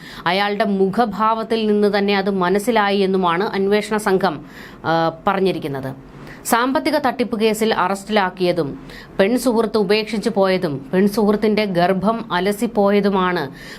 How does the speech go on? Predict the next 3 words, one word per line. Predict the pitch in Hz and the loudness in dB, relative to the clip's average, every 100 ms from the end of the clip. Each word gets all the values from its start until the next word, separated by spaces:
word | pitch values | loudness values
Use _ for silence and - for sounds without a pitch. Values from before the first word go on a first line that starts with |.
| - | -2
പ്രതിക്ക് | 202 208 214 | 0 0 0
വിജയകുമാറിനോട് | 247 196 202 226 226 226 214 208 208 202 185 143 - - - | 0 2 2 0 0 0 2 2 4 4 2 0 -6 -12 0
തീരാത്ത | 208 214 240 233 | 2 4 2 0